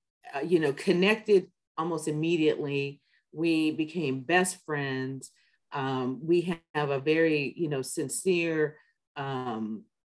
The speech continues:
you know, authentic relationship. We played together. We would, you know, play on swings together. We were, uh, you know, just friends in every way. So I,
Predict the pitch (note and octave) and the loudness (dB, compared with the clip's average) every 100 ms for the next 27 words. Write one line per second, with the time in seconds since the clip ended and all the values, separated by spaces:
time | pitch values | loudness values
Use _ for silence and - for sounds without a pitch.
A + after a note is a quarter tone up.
0 | _ _ - F3+ D3 C3+ D#3 D3 - F#3+ | _ _ -8 -4 -2 0 0 0 4 4
1 | F#3 G3 D#3+ D#3 - _ _ _ _ _ | 4 4 4 4 0 _ _ _ _ _
2 | _ F3 E3+ E3 E3+ E3 D3 - D3 C3 | _ 4 6 6 6 2 -4 -4 -2 -2
3 | B2+ - _ _ - E3+ D#3 D3 - G3+ | -4 -10 _ _ 2 4 4 2 2 6
4 | G3+ G#3+ F#3 A3 F#3+ F3 E3+ F3 E3+ E3+ | 8 6 4 2 4 2 2 2 2 0
5 | C#3+ D3 C3 C3 B2+ B2 D#3 C#3+ C3 - | -2 -4 -4 -4 -8 -8 0 2 2 0
6 | E3+ C3+ B2+ - F3+ F#3 F3+ - E3+ E3 | 0 0 0 0 2 4 2 0 0 2
7 | D#3 D3+ C#3+ C3+ C3+ C3 B2+ - C3 C3+ | 2 2 2 0 -4 -6 -6 -10 -6 -2
8 | B2+ B2 A#2 - - - - - D3+ - | 0 0 -2 -6 -10 -10 -14 -18 -18 -4
9 | D#3+ C#3+ C#3 C3 G3 G#3 - - - - | 0 0 0 0 4 4 2 -6 -18 0
10 | G#3 G3+ G3 G3+ G#3 G#3 - - E3+ E3 | 4 6 6 4 0 -2 -8 -2 0 2
11 | D#3+ D#3+ C#3+ D3+ D#3 D#3+ A#2+ A2+ D3+ C#3 | 2 2 4 4 4 4 2 2 0 0
12 | C3 C#3+ D3 D3+ | 0 0 2 2